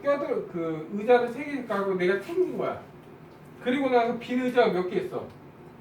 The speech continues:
둘, 셋, 넷, 다섯 개 있지. 그리고 나서 각자 하나, 둘, 셋, 넷, 다.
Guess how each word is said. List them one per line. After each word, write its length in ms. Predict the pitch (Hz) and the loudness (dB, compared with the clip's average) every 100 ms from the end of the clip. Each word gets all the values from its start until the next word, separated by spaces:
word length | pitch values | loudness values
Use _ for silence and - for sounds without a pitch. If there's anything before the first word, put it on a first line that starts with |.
| - - - - - | -20 -20 -20 -20 -8
둘, 320 | 185 233 269 - - - - - - | 2 2 2 -4 -16 -20 -20 -14 -2
셋, 260 | 220 247 - - - - - - | 0 0 -4 -16 -20 -20 -20 -6
넷, 300 | 180 214 214 - - - - - 190 | -4 -2 -4 -12 -20 -20 -18 -12 -6
다섯 220 | 208 240 | -6 -4
개 80 | 214 | -6
있지. 260 | 175 139 - - - - - - - - - - - - - | -6 -8 -12 -16 -20 -20 -20 -20 -20 -20 -20 -18 -18 -18 -16
그리고 380 | - 254 320 320 | -2 2 2 2
나서 480 | 277 247 247 240 233 | 2 6 8 8 8
각자 560 | 202 208 - 220 214 214 | 0 -6 4 6 6 4
하나, 320 | 233 - - - | 2 0 -2 -10
둘, 320 | - 202 156 - - | -4 -2 -2 -6 -6
셋, 240 | 196 110 - - | -6 -6 -10 -8
넷, 260 | 185 226 233 - - | -4 -2 -4 -14 -6
다. 220 | 170 - | -4 -4